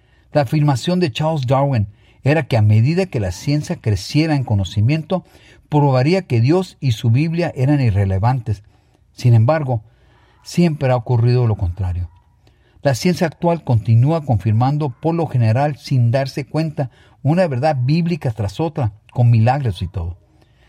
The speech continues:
Necesito saber qué es verdad. Todo depende de ello, y me refiero a todo. Cuando Génesis y una creación de seis días son verdaderas,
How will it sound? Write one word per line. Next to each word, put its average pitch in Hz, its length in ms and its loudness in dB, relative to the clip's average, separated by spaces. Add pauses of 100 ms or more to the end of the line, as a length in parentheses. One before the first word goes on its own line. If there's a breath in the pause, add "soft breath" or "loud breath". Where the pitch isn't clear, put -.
(380 soft breath)
Necesito 180 480 0
saber 151 420 -2
qué 160 240 0
es 147 140 -2
verdad. 107 440 -2 (400 soft breath)
Todo 208 180 2
depende 170 540 2
de 135 100 0
ello, 135 280 0
y 156 140 2
me 156 180 2
refiero 180 440 0
a 170 160 -6
todo. 143 500 2 (760 soft breath)
Cuando 143 260 0
Génesis 175 720 -2
y 131 100 4
una 202 260 0
creación 143 460 -4
de 110 120 0
seis 170 420 -2
días 147 240 0
son 190 280 -2
verdaderas, 143 560 0